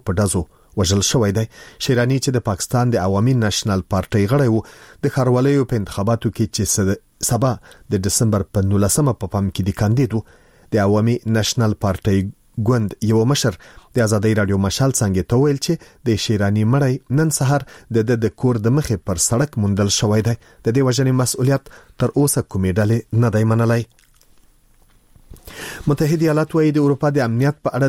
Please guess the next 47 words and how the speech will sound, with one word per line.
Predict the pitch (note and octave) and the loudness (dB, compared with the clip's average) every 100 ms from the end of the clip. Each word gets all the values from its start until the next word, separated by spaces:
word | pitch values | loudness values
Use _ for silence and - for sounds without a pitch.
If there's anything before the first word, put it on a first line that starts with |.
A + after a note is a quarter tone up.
| A#2 | 0
د | G2+ | 0
روسیې | G2+ - B2 D3 | 0 0 2 2
نوې | D3 A2 | 2 0
طرحه | C3 C3+ C#3+ | -2 0 2
ورته | B2+ - F#2 | 0 -2 -2
د | F#2+ | 0
منلو | G2 A2+ A2+ C#3 | 2 2 2 2
نه | A#2+ | 0
ده. | G2+ _ _ | -4 _ _
د | G#2+ | -4
روسیې | G2+ - G#2+ | -4 -2 0
د | F#2+ | 0
بهرنیو | G2 A2 C3 A2+ - | 0 0 2 0 0
چارو | B2 C3 | 0 0
وزارت | B2 C3 C3+ - - - - - | 0 0 -2 -6 -20 -20 -18 -4
پرون | C#3 C#3+ C#3+ G#2 | 0 0 -2 -4
هغه | B2 B2 - | -2 -2 0
طرحه | A#2+ C#3 | 0 2
اعلان | C3 C#3+ C#3+ | 2 2 0
کړه | D3+ C#3 | 0 0
چې | A#2+ | 0
له | A2 | 0
مخې | C3+ C#3 | 0 0
یې | A#2 | 0
ماسکو | G2+ - G#2 G2 | 0 -2 0 0
غواړي | C#3 C3 G#2+ - - - | 2 0 -2 -10 -18 -4
له | C#3 A#2+ | -2 0
سړې | C#3 C#3+ C3 | 0 0 0
جګړې | C3+ C3+ C#3 | 0 2 2
وروسته | D#3 - | 0 -2
د | G2 G#2+ | 0 0
اروپا | A2+ - D3+ | 0 0 -2
ا-، | - A#2 - _ A#2 | -2 -6 -8 _ -2
په | A#2 A2+ - A2 | 0 0 0 0
امنیتي | G#2+ G#2+ G2+ - A2+ - | 2 2 0 0 0 0
اډانه | G2+ A2 C#3+ | 0 0 0
کې | - F#2+ F#2 | 0 -2 -2
بنسټیز | F#2 - F#2 A2 F#2+ F2+ | -2 -4 -2 -2 -2 -2
بدلون | G#2 C#3+ C3 G#2+ | 0 2 2 2
راولي. | A2 A#2 - - - - - | 0 0 -4 -20 -20 -20 -12
په | - A2 | -2 -2
دې | G#2+ | 0
طرحه | B2 B2+ A#2+ | 0 0 0
کې | C#3 C#3 - _ _ - C#3 | -2 -2 -10 _ _ -4 0
روسیا | C#3 E3 B2 | 0 0 0
د | G2 - | -2 -6
ختیځ | G2+ A2 | -2 -2